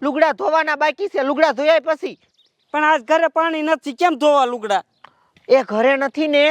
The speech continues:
Speaker 1: એટલે જ કહું છું, તળાવે જઈને ધોયાય.
Speaker 2: એ, ઈ કામ એક રહેવા દે ને.
Speaker 1: કાં?
Speaker 2: ઈ બજારે હું આ બકડીયું લઈને નીકળું તો બધા મારા દાંત નો કાઢે.
Speaker 1: હતે બકડીયું લઈને નીકળી કે ગમે તેમ નીકળી, તારે જોવાનું. બાકી લુગડા ધોયા, મારે લુગડા વગર નહીં હાલે.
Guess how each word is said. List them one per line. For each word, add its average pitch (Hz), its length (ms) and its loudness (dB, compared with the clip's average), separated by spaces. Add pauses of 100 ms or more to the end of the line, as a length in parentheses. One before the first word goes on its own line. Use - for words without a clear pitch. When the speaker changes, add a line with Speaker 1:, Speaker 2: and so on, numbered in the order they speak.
(260)
Speaker 1:
એટલે 285 240 2
જ 226 100 -12
કહું 302 200 0
છું, 277 240 -6 (220)
તળાવે 294 340 2
જઈને 277 200 -12
ધોયાય. 285 400 0 (920)
Speaker 2:
એ, 143 80 -12
ઈ 156 280 -4
કામ 175 300 -2
એક 156 160 -6
રહેવા 175 300 -2
દે 170 180 -4
ને. 156 60 -14 (540)
Speaker 1:
કાં? 285 280 4 (460)
Speaker 2:
ઈ 208 180 2 (100)
બજારે 294 340 4
હું 294 180 0
આ 277 80 4
બકડીયું 311 460 -2
લઈને 320 200 -4
નીકળું 330 300 -8
તો 339 80 -4
બધા 320 280 2
મારા 320 300 -2
દાંત 349 200 -2
નો 330 160 -4
કાઢે. 285 280 -4 (600)
Speaker 1:
હતે 233 220 2
બકડીયું 294 460 0
લઈને 294 140 0
નીકળી 269 320 -2
કે 349 120 0
ગમે 330 220 0
તેમ 262 240 -8
નીકળી, 277 280 0
તારે 294 280 0
જોવાનું. 240 360 -2 (160)
બાકી 262 240 0
લુગડા 277 340 0
ધોયા, 277 320 2
મારે 269 220 -4
લુગડા 277 320 0
વગર 277 220 -4
નહીં 285 180 -2
હાલે. 285 240 0